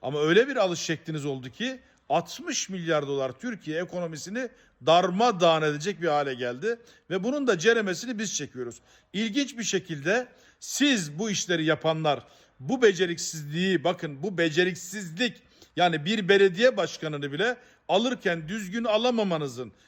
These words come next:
ekonomiyi darmadağın etmenizin beceriksizliğini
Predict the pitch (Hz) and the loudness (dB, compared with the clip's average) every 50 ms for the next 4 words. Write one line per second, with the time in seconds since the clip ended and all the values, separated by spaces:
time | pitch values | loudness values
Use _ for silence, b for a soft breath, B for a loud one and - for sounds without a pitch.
0 | b b - 180 180 - 220 226 233 226 226 233 233 202 165 208 220 220 220 233 | b b -4 -4 -4 -2 -2 -2 -2 -2 -4 -4 -4 -2 4 4 4 4 4 2
1 | 262 247 196 196 180 175 208 220 220 - 208 196 185 170 160 156 170 165 156 156 | 0 0 2 0 0 2 0 -2 -2 -2 -6 -6 -6 -6 -10 -10 -10 -10 -2 0
2 | 220 240 196 180 202 185 180 - - 170 170 160 165 185 208 254 277 247 | 0 0 2 2 2 2 0 -4 -10 -12 -14 -14 -12 -8 -8 -6 -6 -8